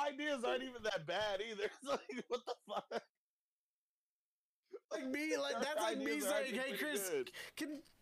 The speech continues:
Speaker 2: let's talk for a second about N X." <laughs>
Speaker 1: He's like,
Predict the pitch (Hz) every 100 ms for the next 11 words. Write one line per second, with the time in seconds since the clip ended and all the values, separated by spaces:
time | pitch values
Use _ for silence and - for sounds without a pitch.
0 | - 427 427 254 214 214 185 196 185 175
1 | 170 165 165 196 247 226 233 - 302 254
2 | 269 254 - - 349 349 285 262 - -
3 | _ - - 110 139 - _ - - 202
4 | 202 214